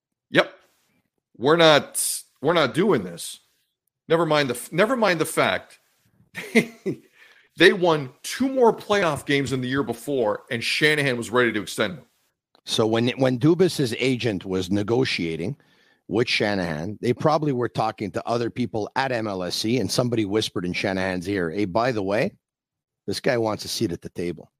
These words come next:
Speaker 2: Oh, yeah?
Speaker 1: Well, well, that was, no, that was the agent.
Speaker 2: Yeah. All
Speaker 1: That
Speaker 2: right.
Speaker 1: was part of the, that was part of the new structure. It wasn't just money.
Speaker 2: So Brad Treliving today, earlier today at his press conference,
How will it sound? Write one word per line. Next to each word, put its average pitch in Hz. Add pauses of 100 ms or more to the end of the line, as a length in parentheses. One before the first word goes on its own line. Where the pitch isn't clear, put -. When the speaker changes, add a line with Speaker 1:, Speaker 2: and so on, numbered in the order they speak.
(600)
Speaker 2:
Oh, 90
yeah? 120 (460)
Speaker 1:
Well, - (680)
well, 131
that 139
was, 180
no, 135
that 139
was 170
the 107
agent. 190 (680)
Speaker 2:
Yeah. 98
All - (420)
Speaker 1:
That 147
Speaker 2:
right. 139
Speaker 1:
was 208
part 156
of 143
the, 123
that 151
was 165
part 170
of 147
the 131
new 147
structure. 120 (260)
It -
wasn't 180
just 165
money. 123 (480)
Speaker 2:
So 165
Brad 175
Treliving 135
today, 113 (120)
earlier 139
today 110
at 98
his 123
press 85
conference, 85